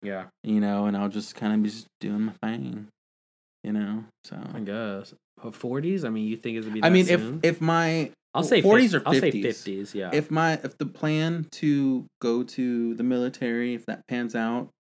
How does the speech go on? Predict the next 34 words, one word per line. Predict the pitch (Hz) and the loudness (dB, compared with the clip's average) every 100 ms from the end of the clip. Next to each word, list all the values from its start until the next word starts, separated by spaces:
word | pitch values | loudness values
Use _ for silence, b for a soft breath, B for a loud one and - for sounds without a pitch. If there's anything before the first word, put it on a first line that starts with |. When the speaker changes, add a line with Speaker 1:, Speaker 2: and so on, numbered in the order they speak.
| _ _ _ _ | _ _ _ _
Speaker 2:
twenty | - 127 127 | -4 0 2
years | 123 127 127 | 2 0 -2
past, | - 127 131 127 | -4 -2 -2 -4
be | 113 | -4
able | 113 | -4
to | |
retire, | 104 104 127 123 127 131 | -4 -4 -2 0 2 0
by | 117 101 | -2 0
that | 110 110 | 0 -2
time, | - 123 127 | -2 -2 2
Speaker 1:
So | 127 | 4
Speaker 2:
I'll | |
Speaker 1:
you're | 131 | 6
Speaker 2:
be | 147 135 131 | 6 6 4
in | 123 120 127 | 2 0 2
my | 113 110 107 | 2 2 0
late | 104 110 120 - _ _ - - - | -2 -2 -2 -6 _ _ -20 -20 -4
forties, | 110 110 110 107 | 0 0 0 -2
early | 110 110 110 | -2 -2 -2
forties | - 107 104 107 | -4 -6 -4 -2
or | |
Speaker 1:
So | 123 | 0
you're | 127 | 2
Speaker 2:
something. | 139 | 4
Speaker 1:
legit | 143 120 139 | 2 2 -2
going | 127 127 | -2 -2
to | 127 | -2
the | 117 | -2
military, | 131 123 - 92 | -4 -4 -6 -8
huh? | 92 107 - | -6 -10 -4
Speaker 2:
I | 117 | 0
definitely | 139 139 156 120 | 0 2 2 2
want | 117 113 | 2 -2
to. | - 107 107 | -2 0 0